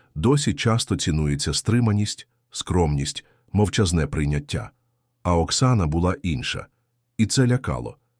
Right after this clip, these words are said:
Та, як це часто буває, навіть у найтемнішій кімнаті жевріє вогник.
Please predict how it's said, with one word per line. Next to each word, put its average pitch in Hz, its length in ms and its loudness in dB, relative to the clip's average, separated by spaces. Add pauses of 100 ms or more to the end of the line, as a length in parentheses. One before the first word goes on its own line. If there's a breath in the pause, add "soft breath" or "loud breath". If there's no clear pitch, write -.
(320)
Та, 185 180 2
як 147 160 2
це - 140 2
часто 127 360 0
буває, 101 420 2
навіть 107 360 2
у 110 100 4
найтемнішій 107 760 4
кімнаті 101 520 0
жевріє 87 460 0
вогник. 69 520 -2